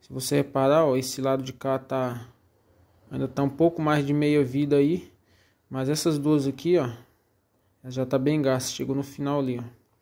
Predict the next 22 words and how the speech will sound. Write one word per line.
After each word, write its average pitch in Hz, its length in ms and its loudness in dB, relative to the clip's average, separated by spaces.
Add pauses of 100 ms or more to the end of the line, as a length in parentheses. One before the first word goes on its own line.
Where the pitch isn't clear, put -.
(640)
Outra 147 180 -2
coisa, 160 320 2
pessoal, 143 300 -4
importante 139 480 -6
aqui, 160 260 -4
ó, 143 80 -2 (720)
questão 151 340 0
de 160 160 4
água, 151 240 4
pessoal. 127 480 -8 (300)
É, 127 480 -6 (460)
tá 131 160 -4
vendo 143 140 2
essa - 180 0
parte 143 320 -2
laranjada? 139 720 0 (800)
Isso 135 240 -2
aqui 143 240 0
é 143 80 4
onde 143 240 0
pegou 151 380 2
água. 127 360 0